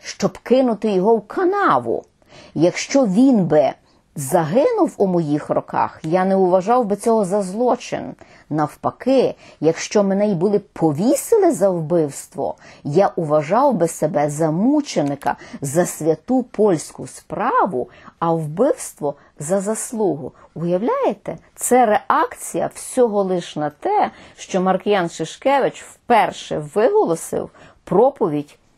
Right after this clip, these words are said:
українською мовою, а не церковнослов'янською, польською, німецькою, латинською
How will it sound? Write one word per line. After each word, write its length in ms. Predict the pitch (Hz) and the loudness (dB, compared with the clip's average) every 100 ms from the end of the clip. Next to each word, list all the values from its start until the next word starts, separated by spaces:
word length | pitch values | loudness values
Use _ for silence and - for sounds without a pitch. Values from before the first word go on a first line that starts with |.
| _ - | _ -4
українською 840 | 220 190 190 208 254 - 226 220 | -2 2 2 2 0 -2 -2 0
мовою, 460 | 202 214 160 151 151 | 0 0 0 0 -2
а 80 | 175 | 0
не 100 | 170 | -2
церковнослов'янською, 1300 | - 175 - 202 160 - 160 170 240 269 - 156 151 | -4 -6 0 0 0 -4 -2 0 0 -2 -6 -6 -6
польською, 560 | - 226 247 - 151 151 | 0 2 0 -4 -6 -4
німецькою, 720 | 160 170 226 262 - 156 156 | -2 0 -2 -4 -6 -4 -2
латинською 640 | 160 - 247 277 - | -2 0 -2 -2 -6